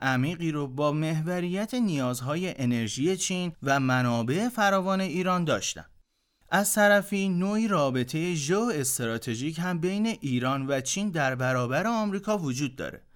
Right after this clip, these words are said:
که می‌تونه رابطهٔ چین و ایران رو قوی‌تر کنه. مشخصه که توانایی ایالات متحده برای تغییر اساسی روابط چین با ایران نسبتاً محدوده.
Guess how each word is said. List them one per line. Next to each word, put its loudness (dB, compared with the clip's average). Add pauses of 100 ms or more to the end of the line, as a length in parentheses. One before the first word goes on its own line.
(120)
که 0
می‌تونه 0
رابطهٔ 0
چین -2
و 0
ایران 0
رو -2
قوی‌تر 0
کنه. -14 (760)
مشخصه 2
که -4
توانایی 0
ایالات 2
متحده 0
برای 0
تغییر -2
اساسی -2
روابط -2
چین -2
با 0
ایران -2
نسبتاً -2
محدوده. -2